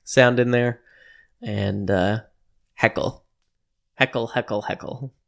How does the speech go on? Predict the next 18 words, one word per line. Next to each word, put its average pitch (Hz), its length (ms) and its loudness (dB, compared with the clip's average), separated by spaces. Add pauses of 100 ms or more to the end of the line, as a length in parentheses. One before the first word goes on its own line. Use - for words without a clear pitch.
(480)
It's - 100 -20
great. - 340 -10
So - 160 -8
we've 95 160 -8
got, - 280 -4 (680)
oh, 104 160 2
that's 110 200 0
my 139 80 6
number 139 160 6
seven, 127 320 4
heckle. 135 600 0 (120)
So - 160 -4
we've 107 120 -2
got 104 340 2 (640)
guzzle, 120 320 4
blab, 110 420 6
itchy, 104 260 0
heckle. 107 420 -2